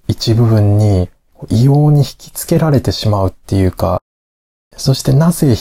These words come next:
きつけられてしまうのか、やっぱり当人にもよく分かってないんですね。まあ、全面的にお近づきになるんだったら色々条件とかあると思うんですけど、そういうある一部分が引きつけられてしまう場合っ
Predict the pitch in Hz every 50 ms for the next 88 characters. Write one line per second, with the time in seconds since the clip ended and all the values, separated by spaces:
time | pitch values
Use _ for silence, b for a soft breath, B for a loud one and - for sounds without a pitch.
0 | - - - 131 - - - - 147 135 135 139 131 120 - - _ _ _ 123
1 | 110 - - - - 113 117 113 107 107 107 - - 107 110 127 131 - - 208
2 | 175 135 - - - 175 156 147 127 117 107 104 104 98 95 95 104 110 - -
3 | 101 98 90 - - 110 - _ - - 101 98 107 110 107 101 90 90 92 92
4 | 98 95 92 92 - - - 101 101 98 95 - b b b b b b b b
5 | b b b b b b b _ _ _ _ _ _ _ _ - 127 131 135 131
6 | 127 - - 123 135 175 233 247 254 247 233 - 226 214 - 208 208 196 196 202
7 | 196 196 185 - - _ _ _ _ _ _ _ _ - 139 139 139 143 143 -
8 | - - - 156 160 165 151 - 170 165 160 160 160 151 131 117 110 - 110 104
9 | 104 107 120 117 117 117 104 107 120 131 127 - 147 135 110 - 98 - 98 95
10 | 123 143 - - 98 98 98 98 95 95 95 92 - - 101 92 95 92 85 -
11 | - _ _ _ _ _ _ _ _ _ - - - - 143 135 135 - - -
12 | - 196 226 202 - - 113 - - - 233 233 262 240 240 208 156 127 113 107
13 | 95 92 - - - - - - - - - 127 - 131 123 120 - - - -
14 | - 110 104 98 98 95 95 95 - 113 107 104 101 101 104 104